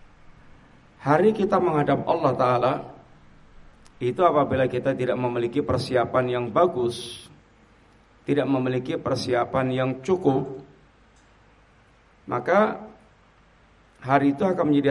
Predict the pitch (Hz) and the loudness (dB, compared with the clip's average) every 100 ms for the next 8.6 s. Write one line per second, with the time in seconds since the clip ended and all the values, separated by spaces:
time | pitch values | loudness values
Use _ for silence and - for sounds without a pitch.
0 | 131 139 170 147 135 131 127 123 127 127 | 2 0 0 0 0 0 0 0 0 0
1 | 127 156 180 175 - - - 139 139 135 | 2 2 2 0 -10 -8 2 4 4 2
2 | 156 160 160 - - - 139 135 127 - | 0 -2 -10 -14 -12 -2 0 2 -2 2
3 | 147 147 139 127 131 127 - 143 143 131 | 0 2 0 0 -2 -4 0 2 2 0
4 | 131 113 127 131 160 - - - _ - | -2 -2 0 2 2 0 -12 -18 _ 0
5 | 127 123 113 - 131 - - - 135 104 | 2 2 0 -2 -2 -2 -10 -2 0 0
6 | 87 - - - - - - _ _ - | -4 -14 -20 -20 -20 -20 -20 _ _ -20
7 | - - - - - 131 139 131 131 127 | -20 -20 -16 -10 -6 -2 0 0 0 2
8 | 127 120 147 170 175 - | 2 2 2 2 0 0